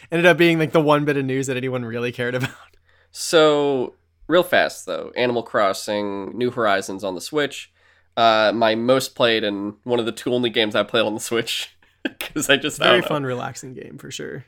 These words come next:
Speaker 2: Yes, and, uh, it's getting a, a big free update. Like, they're doing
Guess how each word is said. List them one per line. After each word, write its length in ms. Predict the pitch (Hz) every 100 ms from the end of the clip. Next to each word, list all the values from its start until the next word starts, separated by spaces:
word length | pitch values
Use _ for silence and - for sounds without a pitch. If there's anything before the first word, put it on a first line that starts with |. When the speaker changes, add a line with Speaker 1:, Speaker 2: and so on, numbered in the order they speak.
| _ _
Speaker 2:
Yes, 500 | 131 104 - - - 117
and, 600 | 117 117 113 113 107 - _ _ _ _ _ _ _ -
uh, 140 | 117
it's 120 | 120 -
getting 220 | 156 135
a, 120 | 120 - -
a 80 | 123
big 760 | 117 - 156 170 180 165 139 -
free 320 | - - 135
update. 540 | 123 104 - 92 80 -
Like, 320 | 110 98 95
they're 140 | 135 135
doing 540 | 135 147 156 143 120